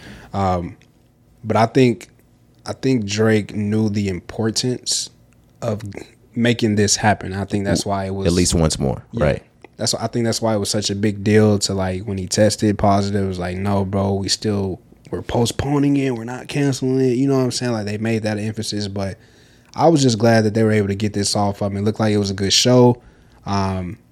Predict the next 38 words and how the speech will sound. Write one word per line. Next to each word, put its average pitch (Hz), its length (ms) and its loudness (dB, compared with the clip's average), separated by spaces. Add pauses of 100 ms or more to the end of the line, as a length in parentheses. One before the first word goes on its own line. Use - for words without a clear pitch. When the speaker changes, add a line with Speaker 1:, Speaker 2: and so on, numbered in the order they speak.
Speaker 1:
I - 60 -8
saw 104 260 0
videos 101 500 0
of, 95 60 -2
like, 92 180 -2
some - 160 -2
of 95 60 -4
the 92 40 -6
songs 104 300 -2
they 104 100 0
performed. 104 720 -4 (800)
Nicki, 107 340 0
you 104 360 2
know, 98 280 -2 (220)
probably 113 320 0
coming 110 240 2
out 107 120 2
with 107 80 2
an 90 60 -2
album 104 360 0
soon, 104 340 -2
so - 100 -6
that's 92 220 -4
good 92 240 -8
for - 160 -14
her. 113 480 2 (640)
Wayne. 104 680 0 (1000)
Speaker 2:
Baby 92 340 2
was 92 200 2
in 92 80 2
the 90 80 2
building. 85 580 0 (120)
Speaker 1:
Baby 113 140 -4
Speaker 2:
Like, 80 160 0
Speaker 1:
was 127 140 -6
there? 143 300 -6 (360)
Speaker 2:
yes, - 200 -10
sir. 123 580 0